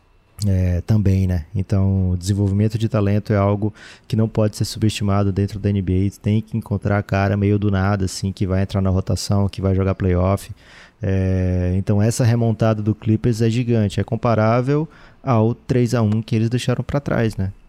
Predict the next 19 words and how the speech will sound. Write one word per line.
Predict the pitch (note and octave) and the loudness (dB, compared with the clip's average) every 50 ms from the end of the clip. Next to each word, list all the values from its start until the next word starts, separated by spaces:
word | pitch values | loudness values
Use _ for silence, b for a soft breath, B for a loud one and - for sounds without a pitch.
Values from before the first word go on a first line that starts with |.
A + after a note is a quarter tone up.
| - - - - | -20 -20 -10 -4
É, | - F#2+ F#2 F2+ F2+ - | -2 0 0 0 0 -2
porque | - G2 F2+ - - G#2 | -4 -6 -6 -2 -2 -2
o | F#2+ F#2 | -2 -2
Clippers | - - G2+ F#2+ - G2+ - | -2 -4 -4 -2 -2 -4 -2
perdeu | - A2 G2 F#2 G2 G2+ A2 | 0 0 0 2 2 0 0
os | G#2+ - | -2 -4
três | - - G2 G2 A#2 - - - | -4 -2 0 0 0 -2 -6 -10
primeiros | - - - G2+ G2 G2+ G#2 G#2 | -10 -8 -4 0 0 2 0 0
jogos | F#2 G2+ G2 G2 F#2+ G#2+ G#2 G2 | 0 0 0 0 0 0 -2 -2
em | G2 G#2+ | -2 -2
casa | A2 - G2+ F#2+ F#2+ F#2+ F2+ E2+ F#2 F2 - _ _ - | -2 -2 0 0 2 0 0 -2 -6 -10 -10 _ _ -4
da | F2+ F#2 | -4 -2
série. | F2+ - - F#2 F2+ F2 F2 F2 E2+ - B B B B B B B B B B B B - | -2 -2 -4 -2 -2 0 -2 -2 -4 -6 B B B B B B B B B B B B -6
É, | G2 F2+ F2 F2 F2 F2 F2 F2 F2 E2+ E2+ E2+ E2+ E2+ E2+ E2+ E2 E2 E2 E2 E2 E2 E2+ - | -4 -2 -2 0 0 0 0 -2 -2 -2 -2 -2 -2 -2 -2 -2 -2 -2 -4 -4 -4 -6 -6 -6
e | - G#2 G2+ G#2 G#2 A2+ A#2+ A#2+ A2 | -2 -2 -2 0 -2 -2 0 2 2
ia | A2+ | 2
ter | A2 - A#2 | 2 0 -2
toda | - - A#2+ B2 C3 | 0 0 2 2 2
essa, | - - A#2+ | 0 0 -4